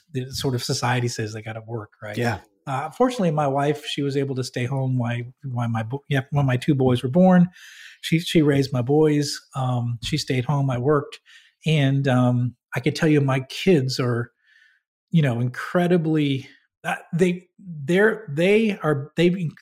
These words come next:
Speaker 1: they benefited incredibly by having my wife at home. Uh,
Speaker 2: Yeah.
Speaker 1: her being, she was a teacher, and her being a teacher, um, just being there with them through their whole life,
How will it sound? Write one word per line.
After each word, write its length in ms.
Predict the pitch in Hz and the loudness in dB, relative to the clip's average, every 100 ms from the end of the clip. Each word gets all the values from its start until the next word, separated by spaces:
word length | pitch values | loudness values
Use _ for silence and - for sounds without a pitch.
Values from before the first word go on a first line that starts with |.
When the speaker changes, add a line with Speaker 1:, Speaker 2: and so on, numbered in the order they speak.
| - | -2
Speaker 1:
they 120 | 170 | 0
benefited 580 | 160 170 165 - 147 127 | 2 0 -2 -2 -4 -2
incredibly 600 | 123 - 151 139 123 117 | -4 -4 -4 -4 -4 -6
by 200 | 107 113 | -6 -8
having 300 | 113 117 110 | -4 -6 -4
my 100 | 110 | -6
wife 280 | 107 110 104 | -6 -8 -10
at 80 | 110 | -14
home. 360 | - 110 107 104 _ _ - _ | -10 -10 -10 -14 _ _ -20 _
Uh, 100 | 113 110 | -8 -6
Speaker 2:
Yeah. 220 | 107 95 | -8 -8
Speaker 1:
her 180 | - 143 | 2 2
being, 360 | 123 131 123 117 | 2 0 0 -2
she 160 | - | -6
was 120 | 120 107 | -10 -8
a 40 | |
teacher, 520 | - 180 - 120 123 _ - _ - | 0 0 0 -6 -8 _ -20 _ -12
and 80 | 117 | 0
her 160 | 170 | 0
being 180 | 160 143 | 2 0
a 60 | 123 | -2
teacher, 640 | - 135 - 135 127 120 _ - | 0 -2 0 0 0 -2 _ -6
um, 360 | 131 120 113 117 | -4 -2 -4 -2
just 240 | 160 - - | -2 -2 0
being 260 | 165 156 | 2 2
there 140 | 135 127 | 2 2
with 240 | 131 131 | 0 0
them 240 | 135 123 | -2 -2
through 120 | 120 120 | -4 -6
their 140 | 117 | -6
whole 240 | 143 127 | -4 -4
life, 340 | 113 110 113 | -2 -4 -8